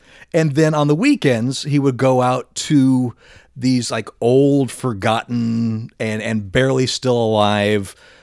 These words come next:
Route sixty-six style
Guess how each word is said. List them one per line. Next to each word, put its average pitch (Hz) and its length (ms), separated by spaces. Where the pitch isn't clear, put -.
Route 135 300
sixty-six - 1040
style 110 840